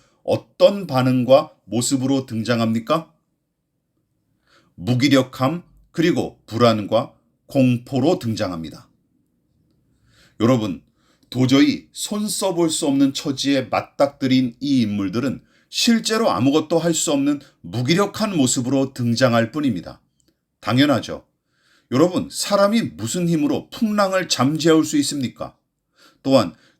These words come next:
귀신에 사로잡힌 사람을 무슨 수로 통제할 수 있겠습니까?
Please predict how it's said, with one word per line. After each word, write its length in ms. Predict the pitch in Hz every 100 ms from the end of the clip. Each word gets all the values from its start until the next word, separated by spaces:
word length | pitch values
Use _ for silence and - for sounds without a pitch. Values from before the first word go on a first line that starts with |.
| -
귀신에 440 | 139 131 156 147
사로잡힌 540 | 156 147 139 143 156
사람을 500 | 135 143 139 151 78 -
무슨 360 | 113 139 247
수로 380 | 240 175 160 165
통제할 560 | - 233 240 220 202 170
수 140 | 165
있겠습니까? 760 | 160 160 165 170 135 - 71